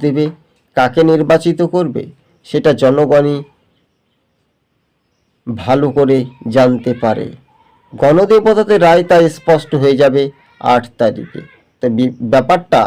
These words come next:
হরিয়ানা বিধানসভার যে চিত্র, সেটা এখন জোটের হাওয়ায় বলছে রাজনৈতিক মহল। তবে এই জোটের হাওয়া সম্পূর্ণ রকমের সিপিএম ও কংগ্রেস হরিয়ানা।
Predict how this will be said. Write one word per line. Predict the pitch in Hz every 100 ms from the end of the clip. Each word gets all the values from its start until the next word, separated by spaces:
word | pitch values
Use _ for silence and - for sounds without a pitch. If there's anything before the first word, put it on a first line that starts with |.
| - _ _ _ _ _ _ _ -
হরিয়ানা | 104 139 165 190 196
বিধানসভার | 175 143 147 175 175 151 135 135 135 _ _ _ -
যে | 120 151
চিত্র, | 143 165 - - 120 - - -
সেটা | 151 143 160 147
এখন | 131 147 151 - _ _ _
জোটের | 120 113 131 143 139 104
হাওয়ায় | 117 131 131 127 - - 117
বলছে | 123 135 135
রাজনৈতিক | 131 107 107 131 131 - 135
মহল। | 110 104 - - _ _ _ _ 440 453 453 453 427 _ _ _ _ _ _
তবে | - 160 - 190
এই | 220 147
জোটের | 180 220 180
হাওয়া | 143 160 135 160 - _ _ -
সম্পূর্ণ | 156 175 - 214 220 202
রকমের | 151 170 170 117 - _ _ _
সিপিএম | - 156 180 175 160
ও | 147
কংগ্রেস | 147 147 156 156 151 - _ _
হরিয়ানা। | - 107 127 160 123 104